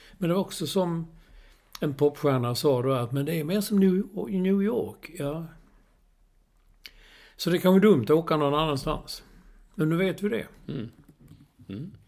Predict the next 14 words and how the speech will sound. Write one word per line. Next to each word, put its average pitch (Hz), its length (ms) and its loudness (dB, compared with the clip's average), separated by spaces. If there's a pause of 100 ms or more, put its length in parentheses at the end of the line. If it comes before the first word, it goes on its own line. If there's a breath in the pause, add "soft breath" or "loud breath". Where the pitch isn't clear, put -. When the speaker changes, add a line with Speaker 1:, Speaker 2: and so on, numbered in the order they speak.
(1160 loud breath)
Speaker 2:
Vet 147 500 6
du 127 360 2
vad, 123 200 6
att 101 120 2
vi 107 40 -6
ska - 140 -8
börja 110 160 0
med 95 120 -6
tråkigheter 85 800 -6
förstås, - 540 -14
för 87 220 -4
att, - 240 -10
eh, 85 200 -2 (1400)
eh, - 1120 -14